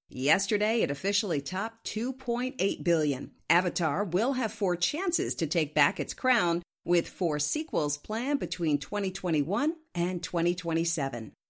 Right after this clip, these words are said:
In the nation's capital this morning, all eyes will be on the Supreme Court, where a longtime fixture of the nation's top bench will be given the rare honor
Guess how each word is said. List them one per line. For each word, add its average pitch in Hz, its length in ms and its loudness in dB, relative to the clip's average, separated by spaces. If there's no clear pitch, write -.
In 202 220 6
the 190 60 6
nation's 190 400 4
capital 165 420 0
this 151 240 0
morning, 170 500 2
all 185 300 4
eyes 185 400 2
will 160 80 2
be 170 160 4
on 185 100 2
the 160 80 2
Supreme 214 480 -2
Court, 190 380 0
where 160 140 4
a - 140 2
longtime 220 720 2
fixture - 420 -2
of 123 120 -2
the 147 60 2
nation's 156 440 2
top 170 300 -2
bench 143 320 0
will 165 80 0
be 147 100 0
given 165 280 4
the 143 120 2
rare 202 460 2
honor 247 360 0